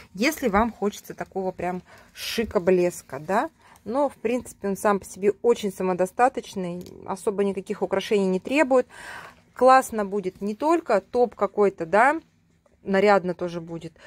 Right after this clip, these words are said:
но и, конечно же, какой-нибудь джемперок. Вот на джемперок нужна будет вот такая одна бобиночка.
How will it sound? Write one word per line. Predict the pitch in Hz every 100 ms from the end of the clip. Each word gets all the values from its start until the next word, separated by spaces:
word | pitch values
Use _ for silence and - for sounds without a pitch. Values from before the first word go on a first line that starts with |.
| -
но | - 214 277 330 330
и, | 294 226 262 285 277
конечно | 233 226 262 262
же, | 208
какой-нибудь | 208 190 247 240 214 196
джемперок. | 175 233 220 202 196 190
Вот | 185
на | 202
джемперок | 196 233 233 262 349
нужна | 240 240 220 247 285
будет | 220 247 254
вот | 202
такая | 196 - 233
одна | 196 214
бобиночка. | 202 185 202 180 - 160